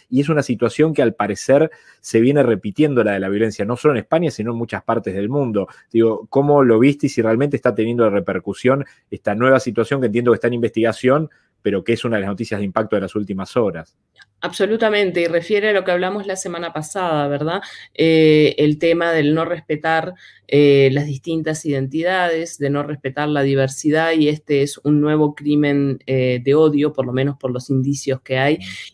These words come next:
Speaker 2: Y, y sí, efectivamente, está presente en, en todos los, eh, en todas las noticias, en todos los portales,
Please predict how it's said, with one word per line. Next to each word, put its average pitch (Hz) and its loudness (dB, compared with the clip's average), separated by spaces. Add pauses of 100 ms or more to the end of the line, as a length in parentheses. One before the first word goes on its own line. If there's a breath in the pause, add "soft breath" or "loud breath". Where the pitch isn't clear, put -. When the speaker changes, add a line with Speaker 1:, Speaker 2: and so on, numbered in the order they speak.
Speaker 2:
Y, 170 -2
y 165 -2
sí, 151 0
efectivamente, 147 0
está 147 -2
presente 151 0
en, 135 2
en 143 0
todos 156 2
los, 135 2
eh, 123 -2
en 123 -8
todas 147 0
las 139 -2
noticias, 165 -4
en 131 -2
todos 151 0
los 143 -4
portales, 196 0